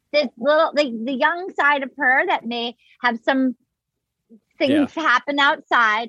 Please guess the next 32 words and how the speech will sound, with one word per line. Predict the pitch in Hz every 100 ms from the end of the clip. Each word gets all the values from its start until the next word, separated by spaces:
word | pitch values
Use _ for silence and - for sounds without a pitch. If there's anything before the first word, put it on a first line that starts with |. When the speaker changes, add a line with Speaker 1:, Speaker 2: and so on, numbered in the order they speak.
| -
Speaker 1:
I | 262 554
Speaker 2:
Yeah. | 208
Speaker 1:
think | 494 - _
she, | 320 302
like, | 285 294
that, | 277
like, | 302 302
a | 269
human | - - 370 440 480 453
being, | 427 349 277 - -
I, | 285
I |
thought | 415 381 330
that | 285
was | 285
actually | 294 - 240
an | 226 214
honest | 247 349 -
reaction | 359 381 349 339 - 302
of, |
like, | 302 294
"Wait, | - 381 392 403 339 - _ _ _ 226
what? | 254 302 -
Like, | 320 349
of | -
course | - 466 554 508
you | 403
want, | 285 -
you | 359
don't | 381 247
want | 226 247 311
me?" | 370 523